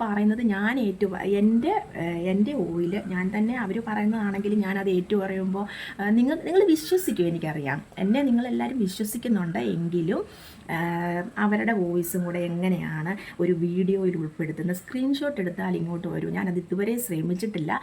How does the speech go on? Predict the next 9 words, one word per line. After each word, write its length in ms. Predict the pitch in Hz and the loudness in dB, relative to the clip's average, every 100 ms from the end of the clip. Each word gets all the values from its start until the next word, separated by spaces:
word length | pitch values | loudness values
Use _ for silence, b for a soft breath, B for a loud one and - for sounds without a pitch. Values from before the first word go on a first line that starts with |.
| B B B | B B B
കഴിഞ്ഞ 220 | 185 185 | 2 4
ദിവസം, 440 | 214 196 180 - 202 208 | 2 0 -2 -2 -2 -2
ഉം, 380 | 175 175 170 175 | -4 -6 -4 -2
കഴിഞ്ഞ 180 | 185 190 | 0 0
ദിവസവും 520 | 202 185 185 185 190 202 | 0 -2 -2 -4 -4 -2
എല്ലാം 280 | 202 233 | -2 0
കുറേ 300 | 226 202 202 233 | -2 -2 -2 -2
പേര് 260 | 196 180 | -2 -2
പറയുന്നുണ്ട്, 540 | 175 165 165 160 156 | -2 -4 -4 -4 -4